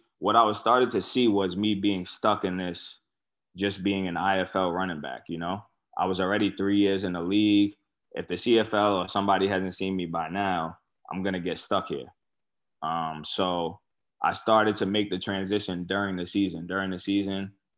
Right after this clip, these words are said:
I knew I was always gonna train people. I loved working out. Um, you know, Coach Manos and, and the, and the program at C really ingrained how important it is to train.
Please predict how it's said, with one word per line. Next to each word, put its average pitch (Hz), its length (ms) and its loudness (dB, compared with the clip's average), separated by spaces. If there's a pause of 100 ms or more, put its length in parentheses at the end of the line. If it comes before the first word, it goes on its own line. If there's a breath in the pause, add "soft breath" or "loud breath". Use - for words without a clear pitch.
I 87 120 -4
knew 113 180 4
I 110 80 6
was 104 160 2
always 101 240 2
gonna 90 220 -4
train 98 300 -4
people. 95 260 -2
I 82 100 0
loved 92 280 -4
working 90 360 -4
out. 85 240 -2 (800)
Um, 80 440 -6
you 95 80 -4
know, 80 260 -6 (880)
Coach 104 220 2
Manos 101 480 0
and, 87 320 -6
and 87 180 -6
the, 82 180 -6
and 90 120 -6
the 82 80 -8
program 95 460 0
at 82 160 -4
C 95 260 -2
really 95 260 0
ingrained 90 500 -4
how 87 220 -2
important 87 400 -2
it 82 100 -8
is 82 160 -6
to 82 100 -8
train. 85 440 -6